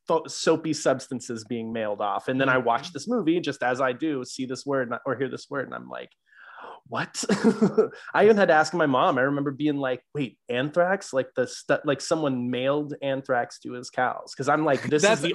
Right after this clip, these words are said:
Speaker 2: right?
Speaker 1: only way.
Speaker 2: It's like, that's
Speaker 1: This
Speaker 2: how
Speaker 1: is
Speaker 2: you
Speaker 1: the
Speaker 2: get it.
Speaker 1: o-, <laughs> this is the only way I understand how you get anthrax."
Speaker 2: Like,
Speaker 1: It's
Speaker 2: damn,
Speaker 1: like
Speaker 2: there's some bioterrorists out here
Speaker 1: <laughs>
Speaker 2: fucking with his cows. <laughs>
Speaker 1: Absolutely, man. Yeah, and it's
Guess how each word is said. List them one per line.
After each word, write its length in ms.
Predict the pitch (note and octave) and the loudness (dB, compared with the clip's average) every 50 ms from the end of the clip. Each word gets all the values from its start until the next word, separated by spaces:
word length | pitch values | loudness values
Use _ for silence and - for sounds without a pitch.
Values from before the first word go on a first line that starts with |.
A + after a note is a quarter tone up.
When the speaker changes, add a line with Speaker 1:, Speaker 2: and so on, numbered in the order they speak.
| D#3+ F3 | 4 6
Speaker 2:
right? 200 | F#3+ G#3 A3 B3 | 6 6 6 6
Speaker 1:
only 60 | - | 6
way. 140 | F3 G3 G3+ | 6 6 6
Speaker 2:
It's 80 | F3+ | 6
like, 240 | A3 G3+ F3+ - - - | 6 2 2 -2 -8 -10
that's 320 | D3 - - C#4 - B3 | -8 4 6 6 8 10
Speaker 1:
This 0 | |
Speaker 2:
how 80 | C#4+ - | 8 8
Speaker 1:
is 80 | A#3 | 10
Speaker 2:
you 20 | - | 8
Speaker 1:
the 120 | C#4+ - | 8 8
Speaker 2:
get 100 | A#3+ - | 10 10
it. 140 | C4 C4+ B3+ - | 8 8 8 6
Speaker 1:
o-, 400 | - G#3+ - G#3+ A#3 G3+ F#3+ - | 2 -2 -2 -2 -4 -6 -6 -6
<laughs> 200 | C4+ - - - | -6 -6 0 2
this 120 | C4 - D4+ | 4 6 8
is 140 | C#4+ - | 6 8
the 120 | - D4 C4 | 8 6 6
only 280 | G#3+ A3+ B3+ B3 B3 A3+ | 8 6 6 6 4 6
way 220 | G3+ G3 G3 G3 | 6 8 8 10
I 160 | F#3 F3 F3+ | 10 8 8
understand 680 | F3 F3+ F3 E3 F3 F3 - - - F3 E3+ E3+ F#3 F#3+ | 6 4 4 4 2 2 0 0 0 2 2 2 2 2
how 80 | F3 F3 | 2 0
you 200 | D#3 D#3 D#3 D3+ | 0 0 -4 -10
get 300 | C3+ C3 D#3+ E3+ F3+ C#3 | -4 -2 0 0 0 0
anthrax." 680 | D#3 D3+ D#3 F3 F#3 - C3+ A2+ - - - - - - | -2 -4 -4 -4 -6 -8 -8 -10 -8 -8 -8 -10 -8 -8
Speaker 2:
Like, 80 | C#3 - | -8 -8
Speaker 1:
It's 80 | D3+ C3+ | -6 -4
Speaker 2:
damn, 100 | C#3 E3+ | -2 0
Speaker 1:
like 200 | G3+ F#3+ E3 D#3 | 0 0 0 -2
Speaker 2:
there's 140 | E3+ E3 - | -4 -4 -2
some 160 | F3+ D3+ C3+ | -4 -4 0
bioterrorists 880 | D3 C#3+ D3+ E3 E3 D#3 - D#3+ E3 E3+ F3 F#3+ G3+ F#3 F#3+ - - A3+ | 0 2 2 2 0 0 0 2 2 4 6 6 4 4 4 2 4 4
out 80 | F#3+ G#3+ | 4 4
here 160 | - - G#3 G#3 | 6 6 6 6
Speaker 1:
<laughs> 60 | F#3+ | 6
Speaker 2:
fucking 220 | F#3+ G3 F#3+ F#3+ F#3+ | 4 -2 -2 -4 -6
with 100 | F#3+ - | -4 0
his 180 | G3 G#3 F#3 - | 0 0 0 2
cows. 540 | A3 A3 A#3 B3+ A3 D#3 E3 D3+ - - | 2 4 4 6 4 4 2 0 0 2
<laughs> 100 | A3+ A#3 G#3 G3+ - | 2 2 2 0 2
Speaker 1:
Absolutely, 880 | - E3+ D#3+ D#3 D3 - - - F#3+ D#3+ D3 C#3+ C#3+ D#3+ D3 C3 B2 A2+ | 2 2 2 2 0 0 2 4 4 6 6 6 6 4 2 0 -2 -4
man. 440 | A2 A2 A2+ A2+ A#2 B2+ C3+ C3+ C3+ - | -4 -4 -2 0 0 0 -2 -4 -4 -4
Yeah, 280 | C#3+ D#3 C#3+ A2+ A2 - C3+ | -2 0 0 0 0 -2 -2
and 320 | C3 B2+ A#2+ A2+ A2+ A#2 _ _ | -4 -4 -4 -6 -8 -12 _ _
it's 260 | B2+ B2+ B2 - - | -6 -6 -6 -6 -8